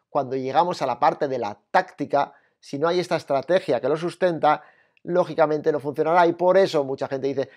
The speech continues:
"No, es que las redes sociales no sirven para nada, es que no, mi perfil no vale, porque yo he estado mucho tiempo". Bueno, ese es un problema. Lo importante es darle la vuelta, entender que todo esto es posible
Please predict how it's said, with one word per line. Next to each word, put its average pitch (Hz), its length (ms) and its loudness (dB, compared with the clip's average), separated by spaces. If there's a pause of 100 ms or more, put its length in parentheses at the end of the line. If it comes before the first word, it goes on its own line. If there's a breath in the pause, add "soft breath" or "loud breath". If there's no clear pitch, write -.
(120 soft breath)
"No, 202 240 2
es 190 80 2
que - 80 -6
las 175 120 6
redes 170 180 4
sociales 160 360 0
no 175 220 2
sirven 160 380 0
para 151 240 4
nada, 160 440 4 (380 soft breath)
es 160 220 -4
que 170 180 2
no, 170 360 2
mi 160 120 -4
perfil 160 500 0
no 165 120 2
vale, 170 400 4 (180 soft breath)
porque 160 320 -2
yo 170 80 4
he 175 40 2
estado 170 340 4
mucho 165 320 -4
tiempo". 165 420 0
Bueno, 180 400 -2 (340)
ese 123 180 -14
es 117 60 -12
un 139 120 -10
problema. 147 500 2 (240 soft breath)
Lo - 100 -12
importante 131 540 -6
es 123 160 -8
darle 147 320 0
la 139 140 2
vuelta, 139 480 0
entender 127 680 0 (300)
que 131 140 -8
todo 120 320 -2
esto 160 240 -2
es 139 100 -6
posible 160 680 0